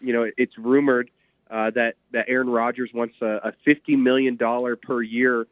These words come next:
uh, kind of deal. And, uh,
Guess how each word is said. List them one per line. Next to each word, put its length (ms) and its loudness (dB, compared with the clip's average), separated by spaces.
uh, 200 -4
kind 300 -2
of 80 -12
deal. 460 0
And, 340 -2
uh, 180 0